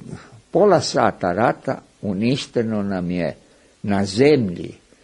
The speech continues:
od dvadeset šest, dvadeset četiri najboljih srednjih bombardera koje smo trebali upotrebiti za, ovaj, oni uopšte nisu smeli biti tu bazirani.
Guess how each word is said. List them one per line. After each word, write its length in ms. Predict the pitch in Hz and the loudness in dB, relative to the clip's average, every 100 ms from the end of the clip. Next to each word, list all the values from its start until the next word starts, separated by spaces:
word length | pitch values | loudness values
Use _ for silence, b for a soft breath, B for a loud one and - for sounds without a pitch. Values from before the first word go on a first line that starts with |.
| b b b - | b b b 0
od 180 | 113 98 | 2 2
dvadeset 840 | 101 87 104 160 151 123 - 98 | 0 0 0 2 2 2 0 -4
šest, 440 | - 123 120 90 90 | -2 2 2 2 -4
dvadeset 680 | 85 90 90 82 - 71 - | -4 -2 -4 -6 -8 -10 -12
četiri 480 | - 82 - - - - _ _ b b b b - | -10 -12 -12 -16 -18 -18 _ _ b b b b -6
najboljih 920 | 113 127 196 202 147 135 135 110 101 | 0 2 4 2 2 4 4 2 -2
srednjih 520 | - 110 131 131 131 | -2 0 2 0 -2
bombardera 800 | 98 104 101 92 85 104 123 123 | -2 -2 0 -2 0 0 0 0
koje 340 | 95 - 107 98 | -2 -2 0 0
smo 260 | - 95 | -4 -10
trebali 460 | 90 98 101 92 90 98 - | -8 -4 -4 -4 -10 -14 -14
upotrebiti 1080 | 73 - 80 - - 85 90 87 - 82 - _ B B B B B - - | -14 -10 -12 -10 -6 -6 -4 -8 -8 -8 -8 _ B B B B B -8 -14
za, 420 | 101 98 - - - | -12 -8 -8 -8 -8
ovaj, 320 | - - - - | -12 -12 -12 -2
oni 260 | 131 143 | 2 4
uopšte 380 | 151 160 - 165 | 4 2 0 -2
nisu 360 | 139 147 - 123 | 0 -2 -2 -6
smeli 580 | - 113 127 170 139 101 | -6 0 4 4 2 -2
biti 400 | 92 92 - 82 | -2 -4 -6 -8
tu 220 | - 90 | -6 -8
bazirani. 800 | 76 76 95 82 80 76 65 | -6 -10 -6 -6 -4 -8 -10